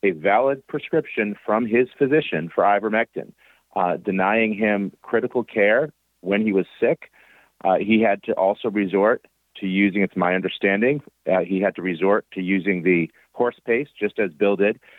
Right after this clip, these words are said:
And just like Bill, uh, this gentleman is a farmer, grew up on a farm, and used to give that stuff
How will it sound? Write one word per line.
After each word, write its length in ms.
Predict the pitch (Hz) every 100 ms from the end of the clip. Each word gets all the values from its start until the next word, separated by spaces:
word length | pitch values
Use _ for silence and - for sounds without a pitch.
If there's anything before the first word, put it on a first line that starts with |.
| - _ _
And 160 | 120 117
just 200 | 156 -
like 240 | 151 143
Bill, 360 | 101 143 156 165 - _ _ -
uh, 160 | 117 120
this 180 | 120 135
gentleman 560 | 147 143 143 143 135 _ _
is 280 | - 135 123
a 80 | 139
farmer, 380 | - 143 175 90
grew 220 | 107 135
up 120 | 151
on 80 | 104
a 40 |
farm, 360 | - 98 113 170 _ _ _ _
and 320 | - 113 113
used 180 | 110 131
to 60 | 117
give 240 | 117 120
that 180 | 127 127
stuff 220 | - 135